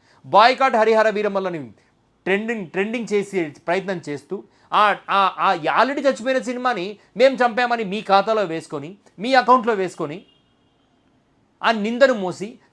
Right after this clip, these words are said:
సమాజానికి మీరు దూరం అవ్వాలన్న ఆ ఉద్దేశం ఏంటి మీది? మీకు దశ నిర్దశ మీ నాయకుడు ఐడియాలజీల రూపంలో ఇస్తున్నాడు.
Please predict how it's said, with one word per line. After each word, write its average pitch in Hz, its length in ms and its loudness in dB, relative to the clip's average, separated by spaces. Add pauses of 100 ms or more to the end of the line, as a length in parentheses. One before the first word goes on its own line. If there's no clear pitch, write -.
సమాజానికి 262 540 2
మీరు 220 160 -4
దూరం 214 300 0
అవ్వాలన్న 190 500 -2 (200)
ఆ 156 80 2
ఉద్దేశం 175 480 -6
ఏంటి 214 200 -10
మీది? 123 260 -16 (1700)
మీకు 180 800 -10 (140)
దశ 151 300 -2 (400)
నిర్దశ 160 600 -8 (680)
మీ 120 80 -12
నాయకుడు 170 720 -6 (240)
ఐడియాలజీల 170 720 -2
రూపంలో 151 340 -8
ఇస్తున్నాడు. 123 520 -14